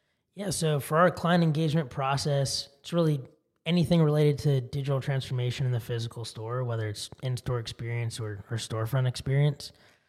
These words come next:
Uh, they can write us. You know, our, our website's digital storefront dot com.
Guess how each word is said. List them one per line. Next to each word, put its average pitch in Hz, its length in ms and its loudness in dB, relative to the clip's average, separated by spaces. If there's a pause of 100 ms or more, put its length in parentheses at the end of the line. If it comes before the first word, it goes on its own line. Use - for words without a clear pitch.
(480)
Uh, 131 100 0
they 147 100 2
can 160 140 4
write 151 200 8
us. - 360 4 (140)
You 139 80 -10
know, 143 40 -4
our, 131 240 -6
our 143 120 6
website's 143 460 6
digital 135 340 4
storefront 127 480 2
dot 123 240 -2
com. 131 420 -2